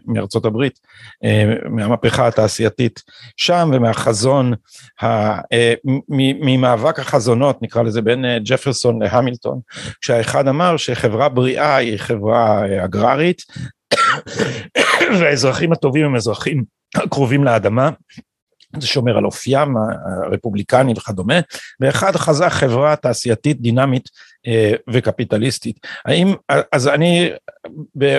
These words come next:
בעולם המושגים שלי, אני שואל את עצמי, האם אתה לא, אה, מנסה לחזור לאחור לרומנטיקה, ש-, אה,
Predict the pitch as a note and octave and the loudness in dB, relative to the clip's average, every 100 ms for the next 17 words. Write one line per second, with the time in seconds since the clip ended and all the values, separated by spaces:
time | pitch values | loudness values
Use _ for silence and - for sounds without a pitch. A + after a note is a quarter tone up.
0 | C3+ B2 D3+ E3+ D3+ - C#3 E3 D#3 - | 0 0 2 2 2 2 0 0 0 0
1 | E3 F#3 D#3 C3 D#3+ E3+ - D#3+ D3 E3 | 0 0 0 0 0 0 -2 -2 0 0
2 | E3 D#3 D3+ - C#3+ D3+ D#3 D3+ - - | 0 0 0 -2 -2 0 0 -2 -16 -20
3 | - D3 D3 C#3+ C3 E3 D3+ - C3 D3+ | -6 -2 0 0 0 2 0 0 0 0
4 | D#3 C3+ A2+ - D3+ D#3 B2 A#2+ B2 C3+ | 2 0 0 0 0 0 0 0 -2 -4
5 | C3+ - D3 D#3 C#3 - - - - - | -6 -2 0 0 -4 -18 -20 -8 -6 0
6 | C#3+ C#3+ - C#3 C3+ | 2 2 0 0 2